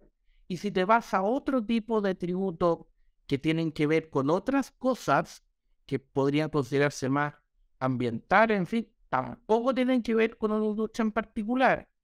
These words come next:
menos con la forestal. Entonces, no ha-, no conozco experiencias parecidas o similares a lo que se dijo que se podía hacer. Ahora, a mí lo que me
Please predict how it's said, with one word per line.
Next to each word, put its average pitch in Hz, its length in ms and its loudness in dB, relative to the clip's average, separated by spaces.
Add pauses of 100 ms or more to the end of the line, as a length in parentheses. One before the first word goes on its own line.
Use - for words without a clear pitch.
(120)
menos 240 380 2
con 240 160 0
la 233 80 2
forestal. 226 440 -2
Entonces, 147 400 -2 (560)
no 180 360 2
ha-, 220 140 4
no 190 260 0
conozco 220 640 -2 (560)
experiencias 208 840 -2 (120)
parecidas 233 840 2
o 156 80 -6
similares 175 600 0
a 175 60 0
lo 160 140 0
que 147 120 -6
se 147 160 -8
dijo 196 280 -4
que 175 100 -4
se 175 120 -4
podía 175 220 0
hacer. - 320 -2 (240)
Ahora, 160 340 0
a 139 80 0
mí 185 180 0
lo 214 140 0
que 175 100 -4
me 156 180 -6